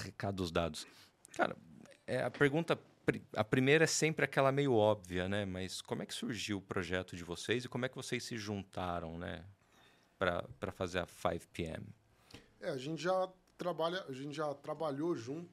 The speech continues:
Speaker 2: muitos anos atrás, né? Desde, a gente se conhece desde os dezoito, vinte anos ali. Já tocamos outras vezes em outras formações juntos. E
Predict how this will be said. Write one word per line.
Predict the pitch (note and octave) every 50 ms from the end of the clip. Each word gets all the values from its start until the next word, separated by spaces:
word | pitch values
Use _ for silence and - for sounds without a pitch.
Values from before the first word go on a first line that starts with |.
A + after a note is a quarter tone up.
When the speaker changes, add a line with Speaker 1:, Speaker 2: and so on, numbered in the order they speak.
| - E3
Speaker 2:
muitos | C#3+ B2 B2+ C#3+ E3+ F3 E3+ F3 E3 C#3+ B2 A#2+ C3
anos | C#3 C#3+ C3 B2+
atrás, | C3 A#2+ A2 - A2+ B2 C#3 D3 C3+ A2+ A2+
né? | B2+ C3 B2
Desde, | A#2 C3 D3 D#3+ D3 C#3 B2 B2+ C#3 C3+ B2+ B2 A#2 A#2 A#2
a |
gente | A#2 B2+ C3+ C3+ -
se | - - -
conhece | - - D3+ C#3 C3 C3 C3+ C#3+ D#3+ D3 - - - C3+ A2+ - _ _ _ - - - - - - -
desde | G#2+ A#2 C3 C#3+ C#3+ C#3 C#3 C#3
os | C#3 B2+ A#2+ A2
dezoito, | G#2+ G#2+ A2 A2 A#2+ B2+ C#3 C#3 C3 C3+ B2 A#2
vinte | A2 A2 A#2+ A#2+ A2 - - A#2+
anos | A#2+ B2+ C3 B2+ A2+ G#2+
ali. | A#2 A2+ A2 B2+ C#3 D#3+ E3+ - _ _ _ _ _ _ _ _ _ _ _ - - _ - -
Já | A2+ G#2+ B2 A#2+ A#2+
tocamos | - - B2 - - C#3 C#3 C#3 B2 B2
outras | C3+ C3+ C3 C3 A#2+ G#2+ G2
vezes | A2+ C3 C3+ A#2+ A2 A#2+
em | B2+
outras | B2+ B2 - C3+ C3
formações | - - C3 B2+ B2 A#2+ A#2+ - - - - B2+ C3 C3 A#2+ A2
juntos. | A2 B2+ C#3 E3 F3 E3 - - - _ _ _ - - - - - - _ _ - _
E | A#2+ B2 C3 C3+ C3+ C3+ C#3 C#3 C#3 C#3 C#3 C#3 C#3 C#3 C#3 C#3 C3+ C3+ C3+ C3+ C3+ C3+ C3+ C3+ C3+ C3+ C3